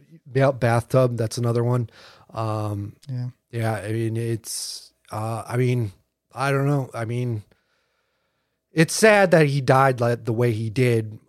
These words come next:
Speaker 1: Um, I mean, he, he was a, you know, I, I, I didn't really like the show Friends. I, I mean, did you watch it?
Speaker 2: I was a Seinfeld guy.
Speaker 1: Yeah, I'm more of a Seinfeld guy too.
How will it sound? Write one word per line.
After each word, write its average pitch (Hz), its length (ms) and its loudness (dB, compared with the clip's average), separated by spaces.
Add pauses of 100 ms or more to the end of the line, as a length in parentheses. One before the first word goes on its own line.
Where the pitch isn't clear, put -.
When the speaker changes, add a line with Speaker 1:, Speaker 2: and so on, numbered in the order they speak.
Speaker 1:
Um, 101 540 -10
I 101 80 -10
mean, 104 200 -8
he, 107 340 -6
he 107 320 -14
was 101 240 -6
a, 95 340 -10 (420)
you 113 120 -14
know, 98 440 -12
I, - 600 -2
I, 185 100 2
I 240 80 4
didn't 196 540 0
really 175 280 6
like 139 360 4
the 165 80 0
show 180 240 6
Friends. 180 520 4 (220)
I, 151 240 6
I 131 60 4
mean, 139 360 6 (440)
did 139 160 6
you 175 80 10
watch 190 280 6
it? 196 220 2 (340)
Speaker 2:
I - 60 -20 (280)
was 135 180 -2
a - 20 0
Seinfeld 135 320 0
guy. 131 320 -4 (180)
Speaker 1:
Yeah, 113 440 -2
I'm 165 180 2
more 143 220 6
of 107 80 -2
a - 20 -4
Seinfeld 113 440 -4
guy 110 180 -4
too. 120 400 0